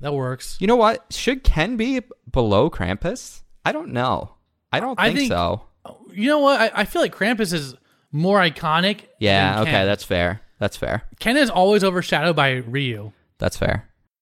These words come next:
Speaker 2: Okay, so it's Will Turner, Steve Hiller, Eliza, Salem Saberhagen, Katniss Everdeen, Ralphie Parker, Scorpion, GLaDOS, Spyro, Krampus, Ken.
Speaker 1: Yeah.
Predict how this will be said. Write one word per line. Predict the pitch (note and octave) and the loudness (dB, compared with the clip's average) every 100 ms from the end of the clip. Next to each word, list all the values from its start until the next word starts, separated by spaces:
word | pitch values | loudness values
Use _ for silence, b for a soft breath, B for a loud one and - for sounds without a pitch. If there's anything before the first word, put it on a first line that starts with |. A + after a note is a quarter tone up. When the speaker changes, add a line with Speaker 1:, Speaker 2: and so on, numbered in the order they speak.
| - | -4
Speaker 2:
Okay, | A#2 - G2 | -2 0 0
so | C#3 | 0
it's | A#2 - | 0 -2
Will | A2+ C3+ | 0 2
Turner, | C#3+ C3 A#2 A2+ B2+ - | 2 0 2 2 0 -6
Steve | - B2 A#2 | -6 -2 2
Hiller, | A2 G2+ F#2+ A#2+ - | 4 4 4 0 -8
Eliza, | - G2+ G#2 G2+ G2 F2 E2+ - - _ | -2 2 4 2 0 0 -2 -8 -20 _
Salem | - G#2+ G2+ | -4 0 0
Saberhagen, | G#2 G#2 F#2 F2+ F2 F2 | 0 0 0 0 -2 -4
Katniss | F2 F#2+ F#2+ F#2+ | -4 -4 -4 -4
Everdeen, | F2 E2+ E2+ | -2 -2 -2
Ralphie | F2 F2+ | 0 -2
Parker, | F#2 - F2 - | 0 0 0 -4
Scorpion, | - G2+ F2 F2+ | -2 0 2 0
GLaDOS, | F2 F2+ E2+ E2+ - | 0 0 2 0 -2
Spyro, | - F2+ E2 E2 | 0 2 2 0
Krampus, | - E2+ - - | -2 -4 -4 -4
Ken. | - - G#2 - _ _ _ - - | -4 -4 -6 -14 _ _ _ -20 -20
Speaker 1:
Yeah. | - D3 A3 | -6 -2 -2